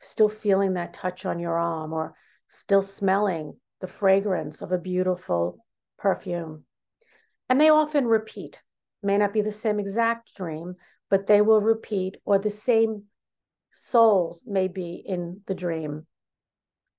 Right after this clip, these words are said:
It's positive, it's loving, it's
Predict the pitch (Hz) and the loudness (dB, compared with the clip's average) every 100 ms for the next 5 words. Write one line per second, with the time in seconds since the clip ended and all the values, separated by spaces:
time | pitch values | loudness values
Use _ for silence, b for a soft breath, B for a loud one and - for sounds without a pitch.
0 | _ - - - 196 190 180 147 139 - | _ -6 -6 -4 0 0 0 -2 -4 -8
1 | _ _ _ 208 208 185 185 185 160 139 | _ _ _ -2 -2 0 2 2 0 -4
2 | 147 - _ _ _ - 214 208 | -6 -14 _ _ _ -4 -4 -4